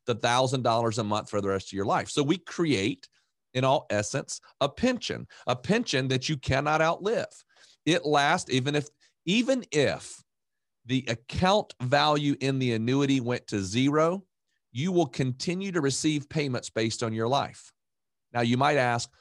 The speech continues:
"Well, wait a minute, what if I'm married and I wanna make sure income lasts not only my life, but my, my life and my spouse's life?" That is doable.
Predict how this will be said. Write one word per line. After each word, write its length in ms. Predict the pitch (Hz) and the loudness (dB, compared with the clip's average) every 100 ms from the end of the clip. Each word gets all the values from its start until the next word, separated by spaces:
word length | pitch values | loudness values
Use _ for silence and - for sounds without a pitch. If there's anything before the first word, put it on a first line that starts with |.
| _ - | _ -8
"Well, 100 | 120 | 0
wait 140 | 160 | 2
a 40 | 151 | 2
minute, 200 | 120 113 | 0 2
what 160 | 135 | 0
if 140 | 143 127 | 0 0
I'm 300 | 123 120 - | 0 -2 -6
married 600 | 110 127 104 90 123 - _ _ _ _ | -2 0 0 0 -4 -8 _ _ _ _
and 480 | 110 113 110 107 107 - | -4 0 0 -2 -4 -2
I 140 | 110 | 0
wanna 240 | 113 127 117 | 2 0 0
make 180 | 120 | -4
sure 160 | - 123 | -4 -4
income 460 | - 120 120 113 110 | -4 -4 -2 -2 0
lasts 280 | 110 110 | -2 0
not 180 | 135 139 | 0 0
only 180 | 143 123 | 2 2
my 260 | 117 147 160 | 2 4 4
life, 340 | 117 113 120 | 4 2 0
but 200 | 120 - | -4 -2
my, 320 | 110 107 107 - _ 110 | -2 -2 -4 -8 _ -2
my 180 | 127 | 0
life 320 | 143 135 131 - | 2 2 0 -2
and 220 | 131 143 | -2 0
my 140 | 127 | -2
spouse's 580 | 123 - 147 165 - 92 | -2 -2 -2 -2 -4 -4
life?" 240 | 92 92 - _ _ _ _ _ _ _ _ | -6 -6 -16 _ _ _ _ _ _ _ _
That 160 | - 113 | -4 -2
is 160 | 123 123 | 0 2
doable. 460 | 175 190 123 85 | 4 4 0 -6